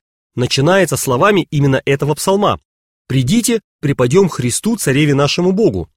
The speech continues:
В нашем сознании коленопреклонение нередко ассоциируется с общественным религиозным ритуалом или с каким-то торжественным событием. Например, воинская присяга,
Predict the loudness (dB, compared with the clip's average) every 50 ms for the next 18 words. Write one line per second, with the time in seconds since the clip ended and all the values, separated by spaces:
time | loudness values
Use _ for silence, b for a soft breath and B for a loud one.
0 | _ _ _ _ _ _ _ _ _ _ _ _ -6 -2 0 2 2 2 0 0
1 | -2 -2 -2 -2 -2 0 0 2 2 2 0 0 0 -2 0 0 0 0 0 -2
2 | -4 -4 -2 -2 -2 0 0 0 0 0 0 -2 -6 _ _ _ _ _ _ _
3 | 0 2 2 4 4 2 2 2 -2 -2 -2 -2 -4 -6 -4 -2 -2 0 0 0
4 | 0 0 -2 -2 -2 -4 _ _ _ _ _ -8 -6 -4 -4 -2 0 0 0 0
5 | 0 -2 -2 0 2 2 2 2 0 2 2 2 2 2 2 0 0 -2 -2 0
6 | 0 2 2 2 2 0 -2 -4 -8 _ _ _ _ _ _ -2 0 0 0 0
7 | 0 -2 -4 -2 0 0 0 2 0 -2 -2 -2 0 0 0 0 0 0 0 0
8 | 0 0 0 -2 -2 -2 -2 -4 -4 -6 -6 -8 -10 _ _ _ _ _ _ _
9 | _ _ -4 -2 0 0 2 2 2 2 0 -2 -6 _ _ _ _ -4 0 2
10 | 4 4 4 2 2 0 -2 0 0 -2 -2 0 0 0 0 0 -4 -8 -10